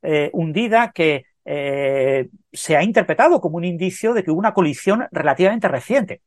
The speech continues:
Reciente lo que ha dicho, eh, Héctor, eh, cientos de millones de años. Eh, para, eh, o sea, que hubo una colisión entre Plutón y esa luna, y relativamente reciente, entonces podría haber un calor residual todavía en Plutón,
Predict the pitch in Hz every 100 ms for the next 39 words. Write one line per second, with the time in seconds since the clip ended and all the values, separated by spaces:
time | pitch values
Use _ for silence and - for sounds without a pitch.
0 | _ - 107 139 139 170 160 135 - 151
1 | 139 - - _ 147 135 131 127 127 127
2 | 123 - 170 - 104 104 95 98 98 90
3 | - 147 139 131 135 135 262 190 117 -
4 | - - _ 170 160 156 156 156 147 151
5 | 147 - _ - 196 233 - 175 175 175
6 | 165 160 175 220 247 240 233 226 - 247
7 | 220 - 170 175 165 202 247 214 165 185
8 | 226 233 269 294 311 _ _ _ _ _
9 | _ _ _ - 170 156 156 - 175 160
10 | 190 185 160 143 160 151 226 214 180 180
11 | 147 175 180 202 190 151 170 175 180 202
12 | 180 208 247 - _ _ _ - 165 147
13 | 160 175 175 190 190 247